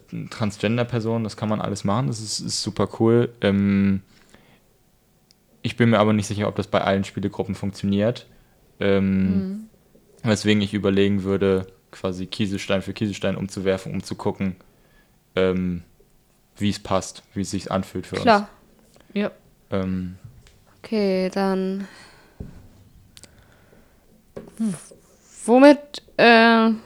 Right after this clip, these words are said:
Speaker 3: so von dem, was wir bis jetzt so haben, was habt ihr so als erstes im Kopf sozusagen bis jetzt von dem Dark Lord? Das könnte helfen.
Speaker 1: Ja.
Speaker 3: Ansonsten können wir auch eine Z-, Karte ziehen.
Speaker 1: Ja, stimmt.
Speaker 2: Mhm.
Speaker 1: Ansonsten können wir auch eine Karte ziehen.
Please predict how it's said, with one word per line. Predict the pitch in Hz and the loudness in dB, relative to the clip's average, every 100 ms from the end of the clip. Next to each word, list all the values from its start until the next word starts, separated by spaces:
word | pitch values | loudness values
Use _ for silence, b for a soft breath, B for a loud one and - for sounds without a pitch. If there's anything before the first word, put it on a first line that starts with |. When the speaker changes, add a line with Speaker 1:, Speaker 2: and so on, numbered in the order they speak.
| B B B B _ - | B B B B _ -2
Speaker 3:
so | 214 | 0
von | 208 214 | 2 2
dem, | 220 | 2
was | 214 208 | 0 -4
wir | 202 | -6
bis | 196 | -6
jetzt | 185 180 - | -6 -8 -6
so | 185 180 180 190 | -2 0 -2 -2
haben, | 185 180 180 175 180 190 _ b b b b b b _ _ _ _ _ - - | 2 2 2 0 -2 -6 _ b b b b b b _ _ _ _ _ -20 -16
was | - 208 214 - - | -2 2 2 2 0
habt | 208 196 | 0 2
ihr | 196 | -2
so | 185 | 0
als | 190 | 0
erstes | 190 170 180 - 175 - | 0 -2 -2 -2 -6 -6
im | 175 170 - - | -10 -10 -14 -10
Kopf | - 175 170 | 0 0 0
sozusagen | - 185 - - 170 165 | -6 -6 -6 -6 -4 -4
bis | 175 175 | -8 -8
jetzt | 175 170 | -8 -10
von | - | -10
dem | 175 180 | -10 -8
Dark | 180 170 - 180 | -10 -10 -10 -12
Lord? | 185 - _ _ | -12 -16 _ _
Das | - - | -20 -14
könnte | 185 190 | -12 -10
helfen. | 190 185 180 - 185 190 - | -8 -8 -8 -10 -14 -12 -10
Speaker 1:
Ja. | 202 190 _ - | -8 -10 _ -4
Speaker 3:
Ansonsten | 220 254 262 269 | 2 2 0 -6
können | - 240 | -6 -4
wir | 214 | -4
auch | |
eine | 208 | -8
Z-, | - - | -10 -14
Karte | - 190 - - | -12 -12 -12 -18
ziehen. | - - 101 _ _ - | -14 -12 -14 _ _ -18
Speaker 1:
Ja, | 98 | -16
stimmt. | - 95 | -10 -6
Speaker 2:
Mhm. | 90 | -4
Speaker 1:
Ansonsten | 98 107 101 | -4 -4 -4
können | 107 | -4
wir | 101 | -4
auch | |
eine | 98 | -6
Karte | - 101 98 | -6 -8 -6
ziehen. | - | -6